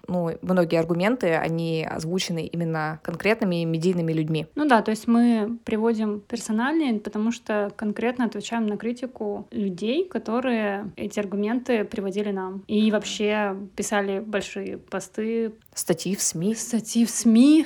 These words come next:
Speaker 2: целые треды, или как вот называются эти в Твиттере штуки?
Speaker 1: Треды.
Speaker 2: Треды, да. Ну вот, целые треды в Твиттере о веганстве.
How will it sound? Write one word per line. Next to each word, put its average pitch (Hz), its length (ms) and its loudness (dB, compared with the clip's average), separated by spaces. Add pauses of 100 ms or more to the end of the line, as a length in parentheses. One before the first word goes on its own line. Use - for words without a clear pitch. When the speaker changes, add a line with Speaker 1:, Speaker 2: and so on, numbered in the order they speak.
(100)
Speaker 2:
целые 208 500 4
треды, 208 640 2
или 214 140 0
как 233 220 2
вот 196 160 -8
называются 190 680 -4
эти 190 400 -8 (160)
в - 120 -20
Твиттере 208 420 -4
штуки? - 460 -10 (280)
Speaker 1:
Треды. 156 520 -4
Speaker 2:
Треды, 202 320 -4
да. 220 240 -4 (100)
Ну 240 140 2
вот, 214 180 -8
целые 220 380 0
треды 208 320 -2
в - 80 -10
Твиттере 254 600 -4
о 214 380 -4
веганстве. 208 720 -4